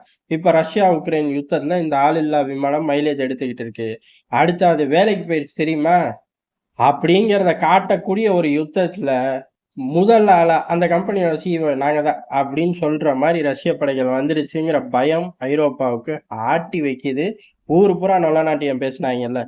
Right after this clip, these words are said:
சம்பந்தம் இல்லாம ஜம்மு காஷ்மீர் விவகாரத்துல எல்லாம் வந்து நுழைப்பாங்கல்ல மூக்க, அனுபவிக்கட்டும்.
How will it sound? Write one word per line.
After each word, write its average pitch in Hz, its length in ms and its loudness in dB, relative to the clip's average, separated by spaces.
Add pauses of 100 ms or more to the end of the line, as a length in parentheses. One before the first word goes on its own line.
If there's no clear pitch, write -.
சம்பந்தம் 180 640 0
இல்லாம 170 360 0
ஜம்மு 151 280 0
காஷ்மீர் 147 420 -2
விவகாரத்துல 135 560 -2
எல்லாம் 151 220 0
வந்து 139 200 0
நுழைப்பாங்கல்ல 131 720 -2
மூக்க, 123 380 -4 (420)
அனுபவிக்கட்டும். 143 800 -2